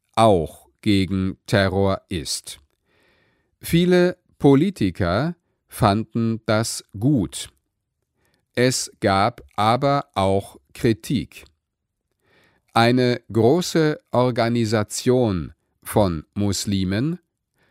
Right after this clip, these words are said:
hat zum Beispiel gesagt, Muslime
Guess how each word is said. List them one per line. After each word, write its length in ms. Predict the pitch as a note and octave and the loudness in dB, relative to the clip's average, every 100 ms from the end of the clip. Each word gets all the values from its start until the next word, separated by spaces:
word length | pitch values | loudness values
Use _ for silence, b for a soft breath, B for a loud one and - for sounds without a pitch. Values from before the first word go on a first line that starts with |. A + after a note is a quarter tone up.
| _ | _
hat 420 | - D3+ - - _ _ | 0 0 -2 -18 _ _
zum 380 | - D#3+ D#3+ C3 | 0 0 2 -2
Beispiel 720 | F#2 F#2 F#2+ - G#2 F#2+ F#2 - - | 0 -2 -4 -6 -2 -2 -2 -6 -4
gesagt, 760 | G2+ E2+ D2+ E2 - - - _ _ _ _ _ _ _ _ _ _ _ | -2 -2 -4 -6 -8 -14 -20 _ _ _ _ _ _ _ _ _ _ _
Muslime 920 | A#2+ A#2 G#2 A2+ A#2+ D3 E3 F3+ F3+ | 2 4 2 2 4 4 2 0 -2